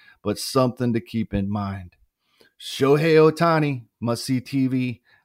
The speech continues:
I've been very fortunate to be able to say this nearly every time I've done this podcast.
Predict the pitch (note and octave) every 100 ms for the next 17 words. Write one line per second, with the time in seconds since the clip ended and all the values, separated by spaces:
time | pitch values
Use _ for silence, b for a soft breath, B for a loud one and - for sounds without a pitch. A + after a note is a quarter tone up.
0 | - G#2 G#2 A#2 G#2 A#2 A#2 A2+ A#2+ A2+
1 | A2+ B2 G#2+ - A#2+ A#2 G2 F#2+ C#3 B2
2 | A2 B2 G#2 - C3 A#2+ A#2 - - C3+
3 | B2 B2 - B2+ B2 A2+ B2 B2 A#2 -
4 | B2+ B2 A#2+ C3 B2 A#2